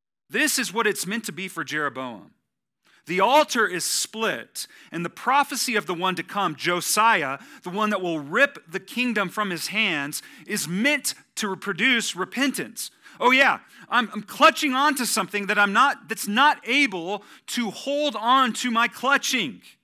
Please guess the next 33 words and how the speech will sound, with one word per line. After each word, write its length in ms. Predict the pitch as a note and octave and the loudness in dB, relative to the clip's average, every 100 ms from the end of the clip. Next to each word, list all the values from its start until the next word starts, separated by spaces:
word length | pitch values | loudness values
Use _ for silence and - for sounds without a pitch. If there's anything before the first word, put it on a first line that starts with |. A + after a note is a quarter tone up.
| _ _ _ _ _ _ _ _ _ | _ _ _ _ _ _ _ _ _
That's 160 | C#3+ | -14
what 120 | - D3 | -8 -6
every 240 | D3+ D3 | -6 -4
idol 320 | C#3+ C#3+ B2 | -4 -4 -8
is, 240 | C3+ B2+ - | -10 -12 -14
by 120 | A2+ | -16
the 80 | G#2+ | -14
way. 160 | A2 | -14
It's 160 | B2+ - | -12 -14
a 40 | |
clutching 580 | - - D#3 D3+ D3 B2+ | -16 -6 -6 -6 -10 -10
after 480 | - C3 - A#2 G#2 _ _ _ _ F#2+ | -12 -14 -12 -16 -16 _ _ _ _ _
g-, 80 | B2+ - | -20 -14
some 300 | - D#3 D#3+ | -10 -8 -8
sort 200 | - C3 | -10 -12
of 120 | G2+ | -12
God, 480 | A#2 B2 G#2 G2 B2 _ _ | -10 -10 -10 -14 -18 _ _
some 200 | - D3+ | -12 -12
sort 200 | - D3 | -10 -10
of 80 | A#2+ _ | -12 _
power, 640 | - - C#3 C3 G#2 G2+ C3+ _ | -20 -12 -8 -8 -8 -12 -14 _
some 160 | - D#3+ | -10 -8
sort 180 | D#3 D3 | -6 -8
of 60 | |
thing 180 | - D#3 | -8 -10
that 100 | C#3+ | -10
only 200 | C3+ C#3 | -10 -10
God 300 | A#2+ C3 F3 | -8 -6 -8
can 180 | - A2+ | -10 -16
give. 540 | G#2 B2+ G2+ F2+ - _ _ _ _ _ _ | -12 -12 -12 -16 -20 _ _ _ _ _ _
And 100 | - | -16
he 220 | B2+ A3 G#3 | -10 0 0
is 140 | - | 0